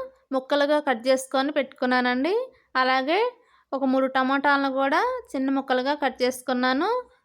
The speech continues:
ఒక ఇరవై పైన వెల్లుల్లి రెబ్బలను కూడా రెడీ చేసుకున్నాను. అలాగే కరివేపాకు కూడా సిద్ధం చేసుకున్నాను.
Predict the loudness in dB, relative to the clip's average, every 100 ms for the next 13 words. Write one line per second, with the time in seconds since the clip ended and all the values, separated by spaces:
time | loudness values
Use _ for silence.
0 | _ -8 0 2 4 2 2 0 0 0
1 | -2 -6 -14 _ _ _ _ -2 2 4
2 | 4 4 2 2 2 2 2 2 2 0
3 | -2 0 2 2 2 0 -2 -2 0 0
4 | 0 -4 -8 _ -2 0 2 0 0 0
5 | 2 0 0 0 0 -4 -4 -6 _ _
6 | _ _ _ _ _ -2 2 2 2 0
7 | -6 _ -8 -4 0 0 2 0 0 -4
8 | -2 0 0